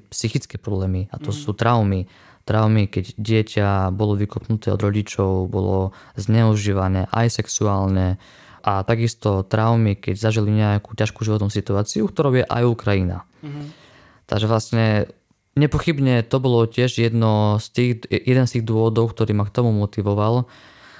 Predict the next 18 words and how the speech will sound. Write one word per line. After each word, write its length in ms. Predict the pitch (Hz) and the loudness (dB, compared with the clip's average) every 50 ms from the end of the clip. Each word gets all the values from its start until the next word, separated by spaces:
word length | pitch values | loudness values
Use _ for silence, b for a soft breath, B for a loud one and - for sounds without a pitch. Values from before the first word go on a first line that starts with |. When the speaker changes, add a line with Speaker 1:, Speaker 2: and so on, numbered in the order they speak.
| B B | B B
Speaker 1:
No 80 | - 107 | -2 2
najviac 280 | 104 117 123 123 117 120 | 2 4 4 4 4 2
ma 100 | 117 117 117 | 2 2 0
t-, 140 | - - - - | -2 -6 -4 0
ma 160 | 117 110 110 | 0 0 0
k 80 | - | -2
tomu 160 | - - 117 113 | -2 0 2 2
motivovala 480 | 113 113 113 - 117 113 117 123 117 | 2 2 0 0 0 0 2 2 0
situácia, 560 | 113 - 113 107 110 107 107 107 - - 120 | 0 -2 -2 0 0 0 0 0 -2 -2 -2
keď 160 | 113 - 104 - | -2 -2 -4 -4
som 120 | - 110 104 | -4 -4 -2
pred 160 | 107 107 - | -4 -4 -2
pár 160 | - 117 117 | -2 0 0
rokmi 320 | 120 113 - - 113 110 - | 0 0 0 0 0 0 0
chodil, 480 | - 110 110 110 113 110 107 107 104 104 - _ _ - | 0 -2 -2 0 0 2 2 2 0 -2 -6 _ _ -6
išiel 320 | - 117 - - 113 107 | -4 -4 -2 0 -2 -2
som 320 | - - 101 101 98 98 95 | 0 0 0 0 0 0 -2
s, 240 | - - 98 98 | -4 -6 -6 -4